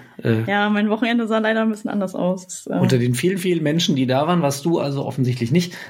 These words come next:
Speaker 1: Nee, es war, es
Speaker 2: Genau.
Speaker 1: war tatsächlich eine sehr schöne Veranstaltung und ich hab heute auch schon gesagt, es wurde ja heute schon der Termin für nächstes Jahr bekannt gegeben.
Speaker 2: Mhm.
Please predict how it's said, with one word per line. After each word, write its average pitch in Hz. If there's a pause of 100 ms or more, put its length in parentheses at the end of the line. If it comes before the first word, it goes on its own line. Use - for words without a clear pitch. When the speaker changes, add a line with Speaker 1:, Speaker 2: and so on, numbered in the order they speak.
(120)
Speaker 1:
Nee, 170
es 240
war, 208
es 214
Speaker 2:
Genau. 185
Speaker 1:
war 156
tatsächlich 151
eine 135
sehr 151
schöne 151
Veranstaltung 160
und 135
ich 131
hab 135
heute 131
auch 131
schon 131
gesagt, 127
es -
wurde 131
ja 131
heute 135
schon 123
der 120
Termin 131
für 139
nächstes 131
Jahr 127
bekannt 131
gegeben. 185
Speaker 2:
Mhm. 214